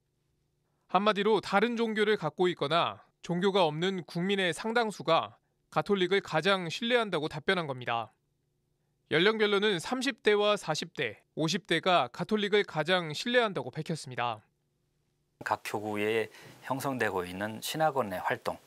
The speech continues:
Speaker 2: 이런 활동뿐만 아니라 다른 종교,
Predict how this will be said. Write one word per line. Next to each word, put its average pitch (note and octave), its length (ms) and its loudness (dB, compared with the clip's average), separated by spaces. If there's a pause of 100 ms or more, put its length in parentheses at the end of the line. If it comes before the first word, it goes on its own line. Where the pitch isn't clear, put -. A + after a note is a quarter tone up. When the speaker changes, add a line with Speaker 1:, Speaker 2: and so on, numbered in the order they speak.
(460)
Speaker 2:
이런 A2+ 260 -2
활동뿐만 A2+ 920 -2
아니라 G2 200 -2
다른 G2 520 -2
종교, G2+ 600 -2